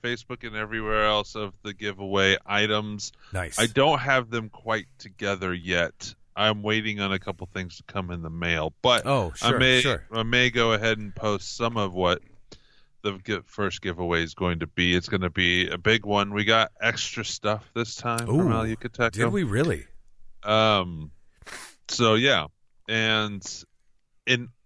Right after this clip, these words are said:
Speaker 1: order to enter that, you
Speaker 2: Mm-hmm.
Speaker 1: just have to go to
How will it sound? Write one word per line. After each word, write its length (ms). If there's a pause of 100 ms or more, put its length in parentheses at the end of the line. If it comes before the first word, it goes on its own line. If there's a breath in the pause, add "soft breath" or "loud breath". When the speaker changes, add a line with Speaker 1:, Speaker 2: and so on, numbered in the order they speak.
(120)
Speaker 1:
order 380
to 400
enter 400
that, 400 (180)
you 80
Speaker 2:
Mm-hmm. 80
Speaker 1:
just 220
have 180
to 100
go 340
to 640